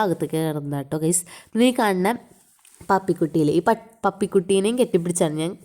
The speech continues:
കിടന്നുറങ്ങുന്നത് ഗൈസ്. കാരണം എനിക്ക് ഭയങ്കര ഇഷ്ടമാണ് ഈ പപ്പിക്കുട്ടീനെ. അപ്പോൾ ഗൈസ് നമ്മുടെ റൂമിൻ്റെ ടോട്ടൽ വ്യൂ എന്ന് പറയുന്നത് ഇങ്ങനെയാണ് ഇരിക്കുന്നത്. പിന്നെ ചെറിയ മെസ്സൊക്കെ ഉണ്ട്, എന്നാലും കുഴപ്പമൊന്നുമില്ല ഗൈസ്. കുറച്ചൊക്കെ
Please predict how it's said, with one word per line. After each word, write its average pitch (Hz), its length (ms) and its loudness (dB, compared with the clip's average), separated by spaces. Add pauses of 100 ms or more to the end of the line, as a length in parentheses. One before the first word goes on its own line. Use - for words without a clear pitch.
(140)
കിടന്നുറങ്ങുന്നത് 147 600 -4
ഗൈസ്. 143 180 -8
കാരണം 170 180 -6
എനിക്ക് 185 160 -6
ഭയങ്കര 214 260 -4
ഇഷ്ടമാണ് 151 260 -8
ഈ - 40 -20
പപ്പിക്കുട്ടീനെ. 127 500 -12 (760)
അപ്പോൾ 202 200 -4
ഗൈസ് 220 260 2
നമ്മുടെ 196 300 0
റൂമിൻ്റെ 190 380 0 (580)
ടോട്ടൽ 220 420 2
വ്യൂ 226 220 4
എന്ന് 170 140 -2
പറയുന്നത് 165 320 -6 (140)
ഇങ്ങനെയാണ് 180 400 -4
ഇരിക്കുന്നത്. 175 380 -8 (100)
പിന്നെ 196 180 -12 (200)
ചെറിയ 226 240 0 (140)
മെസ്സൊക്കെ 302 460 -6
ഉണ്ട്, 277 160 -6 (200)
എന്നാലും 170 360 -10
കുഴപ്പമൊന്നുമില്ല 151 520 -12
ഗൈസ്. 143 200 -12 (680)
കുറച്ചൊക്കെ 311 400 -2